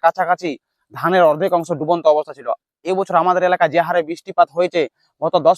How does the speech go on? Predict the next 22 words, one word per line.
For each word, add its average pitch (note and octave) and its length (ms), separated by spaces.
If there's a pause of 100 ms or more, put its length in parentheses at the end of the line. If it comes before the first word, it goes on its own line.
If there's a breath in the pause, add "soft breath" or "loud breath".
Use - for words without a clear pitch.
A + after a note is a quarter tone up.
পনেরো F3+ 220
বছর E3+ 180
ধরে D#3+ 180
আমাদের E3+ 240
এলাকায় E3 240
সে - 120
হারে D#3+ 120 (280)
বৃষ্টিপাত D3 400
দেখা D3+ 200
যায়নি। B2 220 (400 soft breath)
তো E3 40 (200)
এই G3+ 140
জমিটা F#3+ 360 (680)
নিচু F3 260
জমি, G3 180 (120)
খুবই A3+ 240
নিচু F#3+ 160
জমি, D#3+ 220
যেখানে G3 260 (120)
মোটামুটি F#3+ 400 (360)
প্রায় F#3+ 240
পঁচিশ G#3 260